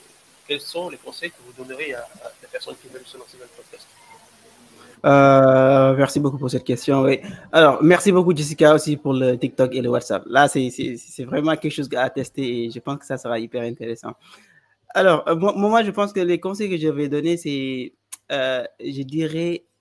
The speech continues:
Speaker 2: mettre dans tout ce que tu fais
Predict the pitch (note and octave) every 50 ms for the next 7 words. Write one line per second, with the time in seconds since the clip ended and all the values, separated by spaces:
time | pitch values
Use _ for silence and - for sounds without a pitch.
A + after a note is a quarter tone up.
0 | _ _ _ _ _ _ _ _ _ _ _ _ - D3 D#3 E3 E3+ F3 F3 -
1 | - D3 C#3+ C3+ C3 - _ - F#3+ F3+ - - E3+ D#3 - D3 - _ C3 B2
2 | - - - - A#2+ A#2 A#2 C3+ E3+